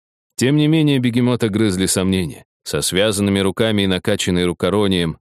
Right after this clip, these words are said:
Луппо выжить никак не мог. Но не лучше ли съездить и убедиться в этом, потолковать с местными? Домик на том берегу озера явно был заброшенным,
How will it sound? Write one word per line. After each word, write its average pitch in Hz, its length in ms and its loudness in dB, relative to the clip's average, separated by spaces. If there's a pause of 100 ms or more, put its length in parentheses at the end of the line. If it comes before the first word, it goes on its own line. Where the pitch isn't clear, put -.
Луппо 101 420 0
выжить 90 380 0
никак 98 420 -2
не 85 100 0
мог. 78 340 -4 (220)
Но 85 140 0
не 110 120 2
лучше 147 300 0
ли 117 120 2
съездить 110 500 -2
и 101 60 2
убедиться 113 500 0
в 82 40 -4
этом, - 320 -6 (120)
потолковать 143 560 0
с - 80 -2
местными? 113 480 -2 (240)
Домик 127 440 0
на 117 140 0
том 123 200 0
берегу 110 380 0
озера 107 400 0
явно 101 400 0
был 92 160 -2
заброшенным, 92 680 -2